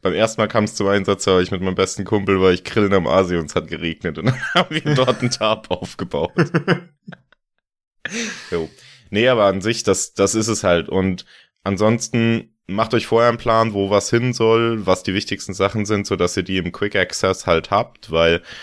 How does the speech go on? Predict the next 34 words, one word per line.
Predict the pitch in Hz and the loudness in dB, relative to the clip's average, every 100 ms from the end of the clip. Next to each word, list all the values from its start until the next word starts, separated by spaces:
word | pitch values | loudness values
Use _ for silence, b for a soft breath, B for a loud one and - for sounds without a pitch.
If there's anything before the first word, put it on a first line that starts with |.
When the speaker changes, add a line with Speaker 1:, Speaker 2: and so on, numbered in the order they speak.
| B - | B -4
Speaker 1:
gerade | 92 95 95 | 2 4 4
wenn | 95 | 0
ihr | 90 | 0
auf | 85 | -2
so | - 87 | -2 -4
einem | - | -2
engen | 90 95 90 | -2 0 0
Raum | 82 95 104 | 2 2 0
pennt | - 85 90 78 | -2 0 0 -2
und | 80 | -4
dann | 80 | -4
unten | 76 104 - | -4 -6 -8
drunter | - 101 98 | -4 0 2
das | 85 80 | 2 0
Material | 92 85 85 85 87 | -2 -2 2 2 2
rumfährt | 85 - 85 82 | -4 -2 -2 0
und | 82 | -2
so, | |
ihr | 85 82 | 0 -2
kommt | - 98 92 90 | 0 -2 -2 -4
nicht | 87 - | -4 -4
immer | 85 85 | -2 0
an | 85 | 0
alles | - 78 76 | -2 -4 -6
dran. | - 78 78 | -6 -6 -6
Und | 73 | -6
das, | 76 - | -6 -4
was | 87 | -6
mich | 90 92 | -8 -6
am | 98 78 | -6 -4
meisten | 78 104 110 - | 0 0 0 -6
<laughs> | - | -2
abgefuckt | 175 131 - 127 - - 107 - - | -2 0 -2 -2 -4 -4 -4 -6 -2
hat | 101 95 - | 2 2 0